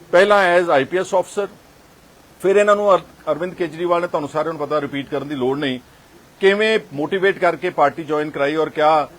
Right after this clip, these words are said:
ਕਿ ਇਹ ਸਾਡਾ ਇੱਕ ਇੰਪੋਰਟੈਂਟ, ਅ, ਪੱਖ ਦੇਖਣਗੇ ਬੇਅਦਬੀਆਂ ਦਾ। ਔਰ ਇਸ਼ਾਰਤ ਨੇ ਕਿਹਾ ਸੀਗਾ ਕਿ ਇਹਨਾਂ ਨੂੰ ਇੱਕ ਚੰਗਾ ਅਹੁਦੇ ਦੇ ਉੱਤੇ ਵਿਰਾਜਮਾਨ ਕਰਾਉਣਗੇ।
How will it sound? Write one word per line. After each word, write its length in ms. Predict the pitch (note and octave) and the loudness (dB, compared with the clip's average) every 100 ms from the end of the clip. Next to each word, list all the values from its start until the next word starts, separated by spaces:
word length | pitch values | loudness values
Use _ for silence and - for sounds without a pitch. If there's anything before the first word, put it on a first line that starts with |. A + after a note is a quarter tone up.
| _ _ _ | _ _ _
ਕਿ 180 | F3 F3+ | -2 0
ਇਹ 80 | F3+ | 2
ਸਾਡਾ 380 | E3 D3 D#3 D#3 | 0 2 2 2
ਇੱਕ 180 | C3 | -2
ਇੰਪੋਰਟੈਂਟ, 840 | D#3+ D#3 D3+ C3+ D#3 D3+ - F#3 E3+ E3 | -2 -2 -4 -2 2 2 2 -2 0 0
ਅ, 380 | D#3 D3+ C#3+ - _ _ - | 2 2 -2 -8 _ _ 0
ਪੱਖ 260 | F3+ - | 2 2
ਦੇਖਣਗੇ 500 | C#3+ C#3+ - D#3+ D#3+ | -4 -4 -4 -4 -4
ਬੇਅਦਬੀਆਂ 600 | E3 C3 C3 A#2+ C#3 D3 | -2 -2 -4 -4 -4 -4
ਦਾ। 180 | D3+ F#3+ | 0 0
ਔਰ 300 | G3+ E3+ E3+ | 2 2 2
ਇਸ਼ਾਰਤ 540 | F#3 D#3+ D3+ D3+ D3+ G3 | 0 0 4 4 2 -2
ਨੇ 180 | F3+ | -2
ਕਿਹਾ 220 | F3+ E3 D#3 | 0 0 0
ਸੀਗਾ 280 | C#3+ C#3+ | 0 -2
ਕਿ 120 | D#3+ E3+ | -2 -4
ਇਹਨਾਂ 220 | D3+ D#3 | -4 -4
ਨੂੰ 240 | D3+ F#3+ - _ _ _ _ | -4 -8 -12 _ _ _ _
ਇੱਕ 140 | E3 C#3 | -12 -6
ਚੰਗਾ 300 | F#3 F3+ F#3 | -2 4 6
ਅਹੁਦੇ 340 | F3 D#3+ F3+ | 6 4 0
ਦੇ 80 | E3+ | -2
ਉੱਤੇ 240 | D#3+ D#3 | -4 -4
ਵਿਰਾਜਮਾਨ 520 | D3 B2+ B2 A2+ B2+ B2 | 0 2 2 2 -4 -4
ਕਰਾਉਣਗੇ। 460 | G#2+ G#2 A#2 F2+ | -6 -6 -6 -12